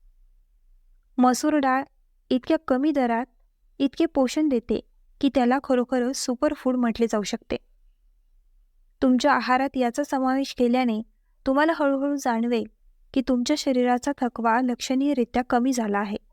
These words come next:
आणि स्नायू पुन्हा जागृत झाले आहे. स्नायू शोष विरुद्ध लढण्यासाठी सत्तर वर्षापेक्षा जास्त वयाच्या लोकांमध्ये सार्कोपेनिया,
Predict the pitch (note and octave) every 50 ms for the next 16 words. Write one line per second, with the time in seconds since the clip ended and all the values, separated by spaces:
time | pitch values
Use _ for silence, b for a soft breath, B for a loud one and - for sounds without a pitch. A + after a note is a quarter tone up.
0 | _ _ _ _ _ _ _ _ _ - - _ - A#3+ A#3+ A#3+ B3 B3 - C#4
1 | B3 A#3 A#3 A#3 C4 B3+ - B3 A#3+ A3+ B3 C#4 B3+ C4 A#3 A3 G#3+ A3 G#3 -
2 | G#3+ G3+ G3+ G#3 G3+ G3 G3 G#3+ _ _ _ _ _ _ _ _ _ _ _ _
3 | _ _ _ _ _ _ _ _ _ _ _ _ _ _ - - C#4 C4+ B3+ C4
4 | C4+ D4 F4 - - C#4+ D4 C#4 - C4+ B3 B3+ B3+ B3 A3+ C4 C4+ C4 B3 A#3
5 | A3 A3 A#3 A#3+ - B3+ A#3+ - G#3+ A3 A3+ _ _ _ _ _ _ _ _ _
6 | _ _ _ _ _ _ _ _ _ _ _ _ - - - C#4+ - _ - D#4+
7 | F4 F4 D#4 C#4+ C4+ - D4 C4+ - C#4+ C4 - - C#4+ D4 C#4 - B3+ B3+ C4
8 | - - - D4 C4+ B3+ B3+ B3+ B3 - C4+ C4+ C4 A#3+ - - A3 A3+ A3+ A3+
9 | A3+ G#3+ G#3 A3 G#3+ A3+ _ _ _ _ _ _ _ _ _ _ _ _ _ _
10 | _ _ _ _ _ _ _ - - - C4 B3 B3 - - - D#4+ - D4 C4+
11 | C4 C4 C4 B3+ B3+ C4+